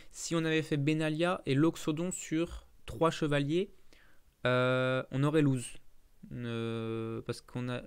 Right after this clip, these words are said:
il a fait Lightning Strike et du coup il aurait eu létal sur Lightning Strike plus Colossus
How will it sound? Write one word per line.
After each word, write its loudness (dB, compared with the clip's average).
il -2
a 0
fait -4
Lightning 0
Strike -4
et 0
du -2
coup -4
il 2
aurait 2
eu 0
létal 0
sur -2
Lightning -2
Strike -6
plus -6
Colossus -2